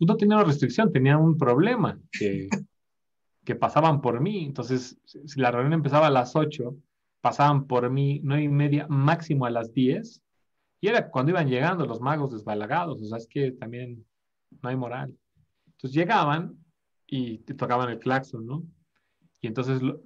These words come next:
to-, todos los magos, por, por quererme hacer una broma, pero a mí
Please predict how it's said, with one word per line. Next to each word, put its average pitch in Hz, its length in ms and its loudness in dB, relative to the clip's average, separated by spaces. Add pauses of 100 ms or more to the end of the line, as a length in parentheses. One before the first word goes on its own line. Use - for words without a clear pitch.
(100)
to-, 135 200 -2
todos 143 200 0
los 143 160 2
magos, 151 340 0
por, 113 460 -6
por 117 160 -6
quererme 139 280 0
hacer 156 180 -2
una 147 180 0
broma, 147 400 0 (1080)
pero 123 240 0
a 110 40 0
mí 160 200 -4